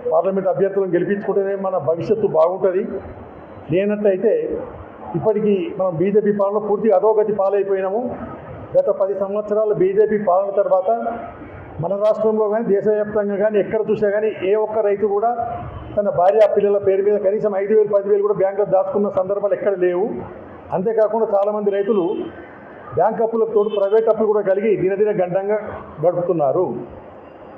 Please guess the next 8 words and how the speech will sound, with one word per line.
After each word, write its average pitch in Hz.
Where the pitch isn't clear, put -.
మనము 196
బీజేపీ, 226
బీఆర్ఎస్ 220
రెండు 214
పార్టీలు 214
రైతు 208
వ్యతిరేక 202
పార్టీలు. 160